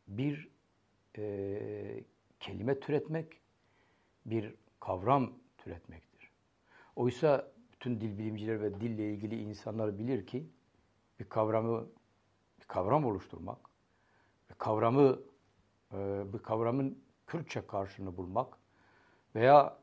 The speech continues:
başka dildeki bir kelimenin Kürtçedeki karşılığını bulmak, e, ve, e, onu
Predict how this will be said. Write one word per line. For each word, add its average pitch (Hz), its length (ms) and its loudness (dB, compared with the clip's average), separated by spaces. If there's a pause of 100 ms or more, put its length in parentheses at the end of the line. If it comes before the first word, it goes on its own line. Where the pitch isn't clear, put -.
(380)
başka 110 420 0
dildeki 127 1200 0
bir 120 120 -2 (720)
kelimenin 110 640 -4 (1040)
Kürtçedeki 101 560 -4
karşılığını 101 400 -4
bulmak, 110 300 -2 (680)
e, - 40 -8 (320)
ve, 110 340 2 (120)
e, - 40 -8 (800)
onu 117 400 -2